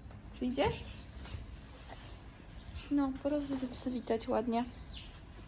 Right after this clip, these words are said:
Ej, nie zjadaj mi palców. Nie mam nic. Żadnych smaczków dla was, sorry. Nie przygotowałam się.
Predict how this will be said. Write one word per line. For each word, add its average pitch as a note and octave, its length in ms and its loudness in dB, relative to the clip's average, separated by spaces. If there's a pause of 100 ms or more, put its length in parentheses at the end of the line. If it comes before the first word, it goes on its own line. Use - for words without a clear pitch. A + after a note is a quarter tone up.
(1300)
Ej, C4+ 280 8
nie C4 180 10
zjadaj B3 300 8
mi G#3+ 80 6
palców. G3+ 500 12 (640)
Nie C4 80 10
mam G#3 240 12
nic. G#3 100 2 (380)
Żadnych G#3 320 4
smaczków G3+ 380 0
dla G3 140 6
was, G#3+ 140 0 (140)
sorry. A3 240 6 (540)
Nie C4 160 10
przygotowałam G3 920 6
się. - 220 -2